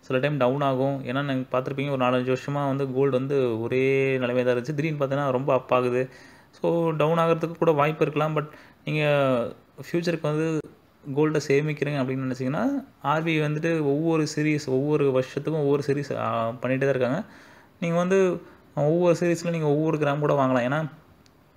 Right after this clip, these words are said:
எப்பப்பெல்லாம் உங்கள்கிட்ட காசு இருக்கோ, அந்த அப்பெல்லாம் நீங்க வந்து கிராம் கூட நீங்க அக்குமுலேட் பண்ணிட்டே இருக்கலாம். Overall நீங்க ஒரு எயிட் இயர்ஸ், ஒவ்வொரு கோல்டோட இதுவுமே எயிட் இயர்ஸ்க்கு அப்புறம் நீங்க வந்து மெச்சூரிட்டி ஆகும். அப்படி இல்லைன்னா நீங்க அஞ்சு வருஷத்துக்கு அப்புறம் வித்துக்கலாம், வித்துக்கலாம் அப்படின்ற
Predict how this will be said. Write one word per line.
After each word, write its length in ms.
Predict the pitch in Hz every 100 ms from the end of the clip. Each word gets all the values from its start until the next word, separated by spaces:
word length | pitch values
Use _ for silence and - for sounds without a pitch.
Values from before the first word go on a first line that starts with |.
| _ -
எப்பப்பெல்லாம் 420 | 139 135 156 165 165
உங்கள்கிட்ட 180 | 156
காசு 260 | 156 143 156
இருக்கோ, 160 | 156 160
அந்த 220 | 151 139
அப்பெல்லாம் 300 | 135 143 156
நீங்க 180 | 151 143
வந்து 220 | 147 135
கிராம் 220 | 135 143
கூட 140 | 139
நீங்க 160 | 147 135
அக்குமுலேட் 320 | - 147 143 139
பண்ணிட்டே 240 | 127 135
இருக்கலாம். 340 | 131 143 208
Overall 300 | 175 165 175
நீங்க 240 | 170 156 147 - - -
ஒரு 140 | 160 160
எயிட் 200 | 165 160
இயர்ஸ், 200 | 156 156
ஒவ்வொரு 380 | 139 151 156
கோல்டோட 420 | 143 143 151 151 143
இதுவுமே 320 | 139 139 165
எயிட் 280 | 180 143 143
இயர்ஸ்க்கு 260 | 147 147
அப்புறம் 240 | 139 139 147
நீங்க 160 | 135
வந்து 260 | 131 139 143
மெச்சூரிட்டி 420 | 131 131 143 139
ஆகும். 200 | 131 254
அப்படி 240 | 220 180 180
இல்லைன்னா 160 | 180
நீங்க 300 | 170 151 143 - - -
அஞ்சு 180 | - 147
வருஷத்துக்கு 240 | 151 160 151
அப்புறம் 180 | 151 143
வித்துக்கலாம், 440 | 143 147 147 139
வித்துக்கலாம் 380 | 135 143 143 139
அப்படின்ற 260 | 131 127